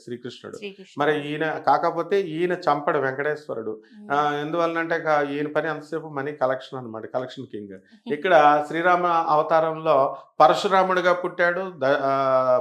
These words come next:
Speaker 1: పరశురాముడు విష్ణుమూర్తి అవతారమే, రాముడు విష్ణుమూర్తి
Speaker 2: విష్ణుమూర్తి
Speaker 1: అవతారమే.
Speaker 2: అవతారం.
Speaker 1: కానీ పరశురాముడు ఆయన డ్యూటీస్ వేరు, రాముడు డ్యూటీస్ వేరు.
Speaker 2: డ్యూటీస్ వేరు.
Speaker 1: అలాగే విష్ణుమూర్తి మళ్ళీ వ్యాసుల వారిగా పుట్టాడు బద్రీనారాయణుడిగా. ఆయన ఎంతసేపు వేదాలను విభజించడం, పురాణాలు రాయడం,
Speaker 2: రాయడం.
Speaker 1: ఏం డ్యూటీ వేరు.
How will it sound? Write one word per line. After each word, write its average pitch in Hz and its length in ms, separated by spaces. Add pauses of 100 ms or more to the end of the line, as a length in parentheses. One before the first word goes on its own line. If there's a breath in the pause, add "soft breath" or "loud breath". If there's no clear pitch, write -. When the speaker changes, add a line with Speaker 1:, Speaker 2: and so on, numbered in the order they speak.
Speaker 1:
పరశురాముడు 165 640
విష్ణుమూర్తి 165 480
అవతారమే, 165 420
రాముడు 147 380
విష్ణుమూర్తి 156 300
Speaker 2:
విష్ణుమూర్తి 143 420
Speaker 1:
అవతారమే. 120 320
Speaker 2:
అవతారం. 180 380
Speaker 1:
కానీ 180 160
పరశురాముడు 175 600
ఆయన 160 400
డ్యూటీస్ 165 360
వేరు, 175 160
రాముడు 147 380
డ్యూటీస్ 147 300
వేరు. - 140
Speaker 2:
డ్యూటీస్ 117 340
వేరు. 165 140
Speaker 1:
అలాగే 185 280
విష్ణుమూర్తి 180 600
మళ్ళీ 165 440 (240 loud breath)
వ్యాసుల 170 380
వారిగా 180 360
పుట్టాడు 165 340
బద్రీనారాయణుడిగా. 143 880
ఆయన 143 300
ఎంతసేపు 165 540
వేదాలను 160 540
విభజించడం, 160 500
పురాణాలు 147 460
రాయడం, 143 220
Speaker 2:
రాయడం. 139 160
Speaker 1:
ఏం 160 180
డ్యూటీ 151 280
వేరు. 123 320